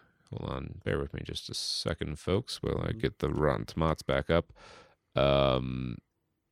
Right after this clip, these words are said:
Speaker 1: a seventy percent on Rotten Tomatoes, and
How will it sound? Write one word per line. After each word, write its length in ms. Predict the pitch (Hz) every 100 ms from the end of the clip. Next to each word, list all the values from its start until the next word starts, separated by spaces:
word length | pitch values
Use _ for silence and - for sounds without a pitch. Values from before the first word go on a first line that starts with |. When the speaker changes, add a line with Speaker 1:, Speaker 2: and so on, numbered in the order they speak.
| _ _ _ _ _ -
Speaker 1:
a 200 | 78 78
seventy 340 | - 104 101
percent 340 | 87 82 82
on 80 | 71
Rotten 240 | 73 62 57
Tomatoes, 720 | 76 62 55 50 - - - - _ _ _ -
and 500 | 62 64 58 58